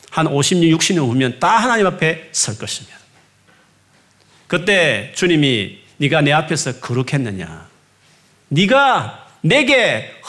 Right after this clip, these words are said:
헌신했느냐?" 그것을 하나님께서 물으실 것입니다. "네가 나를 얼마나 찾았느냐?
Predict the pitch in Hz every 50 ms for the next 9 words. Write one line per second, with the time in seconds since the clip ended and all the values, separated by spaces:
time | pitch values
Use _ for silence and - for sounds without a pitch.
0 | - - 247 262 - 320 294 302 285 240 175 131 107 98 82 71 - - - 165
1 | 185 208 - 185 165 147 160 165 151 135 - 131 113 - - 113 101 92 98 -
2 | _ _ _ - _ _ - 127 135 160 175 - - 185 170 123 - - - 85
3 | 87 87 - - - - - - - - 185 202 233 226 220 226 220 208 220 247
4 | 269 269 269 - 262 254 240 226 185 - 107 98 90 82 82 95